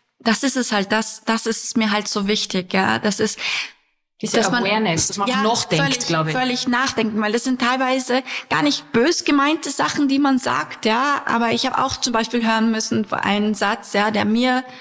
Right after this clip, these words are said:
Speaker 1: mich echt richtig, richtig verletzt hat, ja. „Du kannst es ja noch nicht wissen, du hast ja noch keine Kinder.“
Speaker 2: Boah, das ist arg, ja.
Speaker 1: Und ich so, okay, wow, ja. Ich so, ja, ich hä-,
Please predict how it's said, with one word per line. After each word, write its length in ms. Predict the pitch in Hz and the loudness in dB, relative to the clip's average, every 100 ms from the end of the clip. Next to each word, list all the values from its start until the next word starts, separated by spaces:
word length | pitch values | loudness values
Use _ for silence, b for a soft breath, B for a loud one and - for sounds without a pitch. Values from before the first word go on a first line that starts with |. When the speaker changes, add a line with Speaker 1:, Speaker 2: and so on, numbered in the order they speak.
| B B B B _ | B B B B _
Speaker 1:
mich 300 | - 254 - | 2 2 2
echt 320 | 220 226 - - _ _ - - | 0 0 -6 -10 _ _ -6 0
richtig, 560 | 254 - 247 233 233 - - | 0 2 0 0 0 -4 0
richtig 300 | 240 240 - | 0 -2 0
verletzt 360 | 220 208 220 | 2 2 0
hat, 160 | 220 208 | -2 0
ja. 220 | 214 226 B B B B | 0 0 B B B B
„Du 100 | 240 | -2
kannst 260 | 262 220 220 | 0 0 0
es 100 | - | 0
ja 80 | |
noch 140 | 202 202 | 2 2
nicht 180 | 208 - | 0 0
wissen, 260 | 208 208 | 0 2
du 100 | 202 | 0
hast 160 | 202 - | 0 0
ja 40 | |
noch 140 | 185 - | -2 -2
keine 220 | 185 190 | -2 0
Kinder.“ 380 | - 196 180 180 | 0 2 2 0
Speaker 2:
Boah, 140 | 165 | -2
das 140 | 165 160 | -4 -8
ist 60 | |
arg, 260 | - 170 - | -6 -6 -6
ja. 200 | 180 175 - | -8 -4 0
Speaker 1:
Und 180 | 214 - - | 2 0 -2
ich 180 | 196 - | -2 0
so, 320 | 226 208 202 - - - _ | 2 0 -2 -10 -20 -20 _
okay, 280 | 214 226 196 | 0 2 2
wow, 420 | 165 160 180 226 - - - | 2 2 0 0 -4 -4 0
ja. 460 | 185 196 226 - | 2 2 0 -2
Ich 140 | - 196 | -4 0
so, 400 | 202 202 202 196 - - - | 0 2 0 -6 -16 -20 -4
ja, 300 | 220 233 262 - - | 0 2 0 -4 -2
ich 180 | 240 | 0
hä-, 80 | 220 | 0